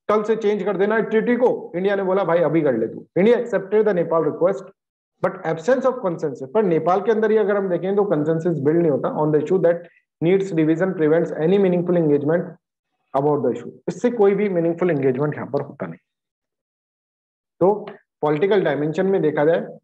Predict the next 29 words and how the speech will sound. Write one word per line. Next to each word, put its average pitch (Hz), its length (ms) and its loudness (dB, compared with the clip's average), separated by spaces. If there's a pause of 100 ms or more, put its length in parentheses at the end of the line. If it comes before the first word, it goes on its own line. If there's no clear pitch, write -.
(340)
तो 156 60 2
ये 156 160 4
जो 185 120 4
ट्रीटी 170 400 2
है, 180 260 0
this 147 140 0
treaty 160 360 2
is 160 60 0 (400)
a 156 40 4
rallying 151 380 2
point 170 260 0
in 170 160 -2
favor 147 200 2
of 160 160 -2
anti-Indian 135 540 -4
sentiments। 127 440 -2
एंटी 123 240 2
इंडियन 156 280 4
सेंटीमेंट 135 440 2
जगाने 127 380 2
के 139 100 -2
लिए 147 100 4
एक 147 100 -4
तरह 123 140 0
से 135 140 -2
एक 156 140 -2
रैलिंग 117 360 2
पॉइंट 117 280 -2
है 180 60 0